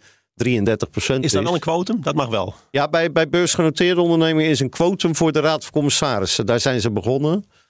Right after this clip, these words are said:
Speaker 1: Eh,
Speaker 2: Maar we hebben het net, net hebben we besproken met, met dat verhaal van die T U Delft, dat quota, dat dat een gevoelig puntje was. Waar mag dat bij de Raad van Commissarissen nou wel?
Speaker 1: Ja.
Speaker 2: Hebben de mensenrechten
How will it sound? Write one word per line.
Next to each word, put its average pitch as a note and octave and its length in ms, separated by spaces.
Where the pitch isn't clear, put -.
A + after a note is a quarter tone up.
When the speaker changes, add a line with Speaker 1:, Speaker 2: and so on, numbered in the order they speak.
Speaker 1:
Eh, C3+ 120
Speaker 2:
Maar A2+ 460
we A2 60
hebben C3 220
het E3 180
net, C3+ 320
net D3+ 180
hebben F#2+ 180
we G2 60
besproken G2+ 560
met, A#2+ 160
met G2+ 120
dat G2 140
verhaal G2+ 300
van G2+ 100
die G2 200
T G2 40
U G2 100
Delft, B2+ 360
dat F#2+ 160
quota, A2+ 720
dat A2+ 140
dat A#2+ 140
een B2 280
gevoelig C#3+ 280
puntje F#3 300
was. G2 200
Waar A#2+ 220
mag B2+ 140
dat A#2 120
bij A2+ 120
de A2+ 60
Raad A2+ 220
van - 100
Commissarissen A#2+ 560
nou C#3+ 120
wel? G#2 120
Speaker 1:
Ja. D3 460
Speaker 2:
Hebben C3 200
de C3 120
mensenrechten C3 480